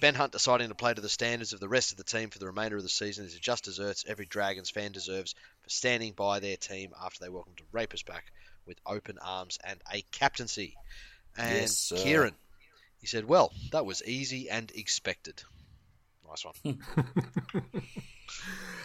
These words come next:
Speaker 3: Okay, uh, the Rabbitohs twenty-eight defeat the Warriors six, uh, over in, uh,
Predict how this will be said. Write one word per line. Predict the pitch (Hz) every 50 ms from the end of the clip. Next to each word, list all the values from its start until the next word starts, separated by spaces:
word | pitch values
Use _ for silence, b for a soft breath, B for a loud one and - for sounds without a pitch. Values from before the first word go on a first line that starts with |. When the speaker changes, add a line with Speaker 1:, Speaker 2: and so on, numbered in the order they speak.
| B B B B B
Speaker 3:
Okay, | 131 139 135 127 127 - - - 143 151 147 143 135 120 110 104 85
uh, | 95 135 139 143 143 143 139 135 135
the | 123 143 143 135 127
Rabbitohs | 101 104 117 135 139 143 151 127 113 -
twenty-eight | - - 131 123 131 135 127 104
defeat | - - 135 123
the | 113 113
Warriors | 123 131 135 135 127 117 110
six, | - - - - 170 156 - - - - - b b b b b b b b b b _ _ _ _
uh, | - 107 107 110 - -
over | 117 120 117 104 107 113 107 107 104
in, | 87 - 117 113 104 104 107 107 101
uh, | - 104 107 104 101 101 98 92 98 104